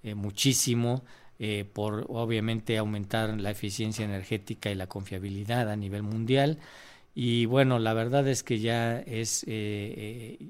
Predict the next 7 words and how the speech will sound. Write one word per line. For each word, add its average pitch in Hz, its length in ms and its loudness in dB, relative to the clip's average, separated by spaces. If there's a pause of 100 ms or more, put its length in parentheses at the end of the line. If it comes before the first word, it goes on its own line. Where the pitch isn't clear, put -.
(180)
ya 131 220 8
ha - 20 10
madurado 131 680 8
la 110 140 4
marca 113 540 0
como 98 320 -4
tal, 104 360 0